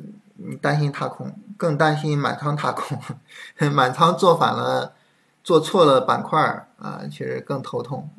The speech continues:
啊，那有很多仓位，但是就是不挣钱。 <laughs> 呃，行情差的时候呢，不知道它什么时候涨起来，更不知道它是微起来还是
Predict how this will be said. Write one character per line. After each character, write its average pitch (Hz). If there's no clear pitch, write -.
啊， -
那 76
有 73
很 131
多 127
仓 147
位， 147
但 127
是 127
就 127
是 127
不 123
挣 147
钱。 143
<laughs> -
呃， 139
行 156
情 175
差 175
的 139
时 131
候 127
呢， 120
不 139
知 147
道 139
它 139
什 131
么 127
时 135
候 127
涨 123
起 -
来， -
更 165
不 139
知 143
道 147
它 139
是 131
微 160
起 165
来 120
还 120
是 123